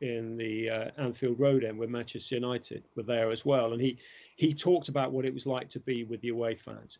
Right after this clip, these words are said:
The away fans are absolutely vital in this country. That's why I've, I've always thought, and look, I'm one small voice amongst many, but this whole twenties plenty, the cost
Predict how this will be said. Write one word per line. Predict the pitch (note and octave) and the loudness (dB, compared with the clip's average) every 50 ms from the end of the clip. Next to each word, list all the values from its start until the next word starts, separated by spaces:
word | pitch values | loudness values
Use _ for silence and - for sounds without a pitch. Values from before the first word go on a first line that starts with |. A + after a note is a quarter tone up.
| _ | _
The | - A#2+ B2+ | -4 0 2
away | C3 B2 C3 C#3 D#3+ F3+ F#3 | 4 4 6 8 8 8 8
fans | D3 - D#3 C#3+ C3+ B2+ C#3+ | 6 4 2 0 0 2 2
are | C#3+ | 2
absolutely | D3 D3+ D3 - - C3+ C3 C#3 | 2 2 0 -2 -4 -4 -4 -4
vital | B2 C3 C3+ C#3 C3+ - - A2+ | -4 -2 0 0 0 0 -2 -10
in | A2+ A2+ | -10 -10
this | A2 - | -12 -12
country. | - B2+ A#2 A2 - B2+ | -10 -10 -10 -8 -4 0
That's | B2+ D#3 D#3+ D3+ - | 2 2 2 2 2
why | D#3+ D3+ D3+ D3 D3 | 4 4 6 6 4
I've, | D3 D3 - | 2 0 -2
I've | C#3+ C3 A#2+ | -6 -4 0
always | D3 E3+ E3 E3 E3 D3+ D3 - | 2 2 4 4 4 2 0 0
thought, | - D3 A#2+ A2+ A2 B2 - C#3 | -2 0 0 0 -2 -2 -4 -6
and | B2 A#2+ B2+ | -8 -8 -8
look, | B2 A2+ - | -8 -8 -4
I'm | - D3 C3+ C#3 | -2 0 2 4
one | C#3 D3+ D3 C#3 | 4 4 4 4
small | C#3 - D3+ C#3 C3+ C3+ | 2 0 0 2 2 2
voice | B2+ B2+ C#3 C3 A#2+ - - | 2 2 2 2 2 0 -2
amongst | B2+ B2 B2 A#2+ B2 - - - - _ _ _ - | -4 -2 -2 -4 -4 -6 -10 -16 -20 _ _ _ -4
many, | D3+ D#3 D3 B2+ G#2+ G#2 G#2 - _ - - - - - - - _ _ _ _ _ - - - _ - | 0 0 0 0 -2 -4 -10 -14 _ -20 -20 -20 -20 -20 -20 -20 _ _ _ _ _ -20 -20 -14 _ 2
but | D3+ C#3 C3+ C#3+ - - - - _ _ | 4 4 4 2 -2 -6 -14 -16 _ _
this | - D3 C#3+ - | -2 0 0 0
whole | - - D3+ C#3+ C#3+ C#3+ C#3 C3 C3+ - - _ _ _ - | 0 2 4 4 4 4 2 0 -2 -6 -10 _ _ _ -8
twenties | - - E3 D#3+ D#3 - D3+ C#3 - | -2 0 0 0 0 0 -2 -4 -2
plenty, | - - D3+ C#3 C3 C3 - - A#2 - - - - - | 0 2 2 2 2 0 -2 -8 -10 -10 -10 -12 -12 -8
the | - C#3+ | -8 -8
cost | C#3+ - - - - - - - - - - - | -8 -8 -6 -2 -2 -2 -2 -2 -8 -12 -14 -18